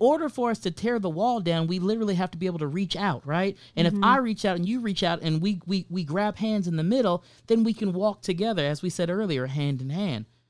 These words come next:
Speaker 2: Mm-hmm.
Speaker 1: But the problem many times is that's not happening, or we don't allow that to happen. We, we don't get to the place where we can have the conversation and you can say, "You know what? This has been my experience." Again, right, wrong, good, bad. This is my experience.
Speaker 2: Right. I don't,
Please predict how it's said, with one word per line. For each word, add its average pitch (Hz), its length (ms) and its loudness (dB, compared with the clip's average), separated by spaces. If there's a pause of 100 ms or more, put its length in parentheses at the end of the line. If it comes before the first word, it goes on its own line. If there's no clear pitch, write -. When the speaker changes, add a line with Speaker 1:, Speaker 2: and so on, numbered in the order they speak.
Speaker 2:
Mm-hmm. 196 300 -2
Speaker 1:
But 202 140 4
the 165 80 0
problem 233 500 -4
many 170 220 0
times 190 280 -4
is 143 140 -12 (100)
that's 170 480 -10
not 156 220 -6
happening, 147 640 -6 (160)
or 147 120 -4
we 147 180 -2
don't 147 240 -2
allow 143 400 0
that 127 180 -6
to - 80 -10
happen. 135 320 -4
We, 202 180 -2 (280)
we 220 100 2
don't 240 220 2
get 247 180 -4
to - 120 -8
the 175 100 4
place 170 340 -4
where 160 100 -4
we 175 120 -4
can 170 160 -4
have 180 300 -2
the 180 80 -4
conversation 165 720 -4
and 143 120 -2
you 180 100 -2
can 185 160 -2
say, 180 160 0
"You 175 160 0
know 202 140 0
what? 214 220 2 (280)
This 214 280 0
has 214 140 -2
been 202 180 2
my 190 200 -2
experience." 175 760 -4
Again, 165 420 -2
right, 208 360 0 (240)
wrong, 254 440 4 (180)
good, 262 320 4 (140)
bad. 254 260 -4 (800)
This 240 240 -2
is 294 80 -4
my 240 200 2
experience. 247 520 -4
Speaker 2:
Right. 240 320 2
I 269 100 6
don't, 302 120 4